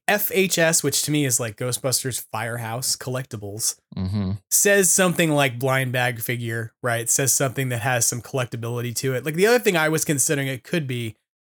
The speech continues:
Speaker 1: there's two other things I thought of. One was, remember the Paranormal plushies from the
Speaker 2: Mm-hmm.
Speaker 1: Afterlife release?
Speaker 2: Yep.
Speaker 1: Those were, like,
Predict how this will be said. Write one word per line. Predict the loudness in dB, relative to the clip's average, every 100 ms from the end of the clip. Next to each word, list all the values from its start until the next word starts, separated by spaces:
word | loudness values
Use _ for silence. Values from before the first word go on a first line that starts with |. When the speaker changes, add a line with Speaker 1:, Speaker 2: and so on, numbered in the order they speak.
| _ -2
Speaker 1:
there's | 0
two | 4 6
other | 6 4
things | 4 2 2
I | 0
thought | 0 -4 -4
of. | -10 -16 _ _ -4
One | 2 4 6 4 0 -4 0
was, | 2 2 -2 _
remember | -2 2 2
the |
Paranormal | 0 0 4 4 4 2 0 -2
plushies | -2 0 0 2 2 0 _ _ _ -10
from | -4
the |
Speaker 2:
Mm-hmm. | 0
Speaker 1:
Afterlife | 2 2 2 0 -2
release? | -4 -2 0 -2 -4 _ _ _ _ -10
Speaker 2:
Yep. | 0 4
Speaker 1:
Those | 6 6 6
were, | 6 6
like, | 4 2 0 -8